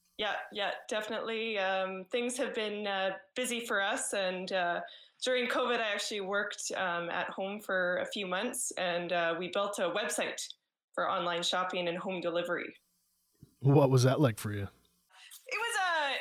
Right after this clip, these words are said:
Speaker 1: it was interesting. I actually liked working at home, but, uh, I definitely didn't get out of my pajamas some days and, uh, was snacking a lot, but, uh, it's fun to, uh, I did all the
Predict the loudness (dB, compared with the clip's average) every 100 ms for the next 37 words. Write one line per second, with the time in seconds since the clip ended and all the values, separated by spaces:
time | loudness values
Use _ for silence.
0 | -2 -2 0 0 0 2 0 2 0 -2
1 | -2 -2 -2 -2 -4 -4 -2 -2 -4 -4
2 | -4 -4 -2 0 -2 -4 -2 0 2 0
3 | -2 -12 _ _ _ -6 -2 -2 0 0
4 | 2 0 -2 -2 -4 -2 -2 -2 0 -2
5 | -2 -2 0 0 -2 -4 -4 -2 0 0
6 | -2 -2 -4 -4 -2 -2 0 0 -2 -2
7 | -2 -2 -4 -2 0 2 0 -2 -12 _
8 | _ -8 -4 0 0 0 2 2 2 2
9 | 0 -2 -2 0 0 0 0 2 2 -2
10 | -10 _ _ -10 -2 0 0 -2 -2 0
11 | 2 2 2 2 2 0 0 0 0